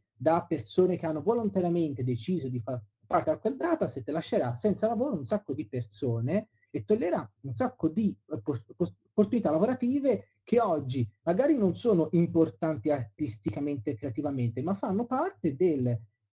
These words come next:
come, eh, chi lavora d'arte guadagna da vivere. Le copertine, eh, i lavori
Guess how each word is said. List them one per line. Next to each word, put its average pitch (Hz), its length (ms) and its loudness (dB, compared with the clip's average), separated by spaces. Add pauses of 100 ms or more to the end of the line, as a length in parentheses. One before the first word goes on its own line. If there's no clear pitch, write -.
(120)
come, 135 560 2 (200)
eh, 123 420 -2
chi 214 160 2
lavora 185 320 2
d'arte 226 680 -2
guadagna 165 420 -2
da 120 140 -2
vivere. 123 540 -2 (500)
Le 185 140 4
copertine, 196 920 2 (260)
eh, 170 480 8
i 165 120 6
lavori 202 380 6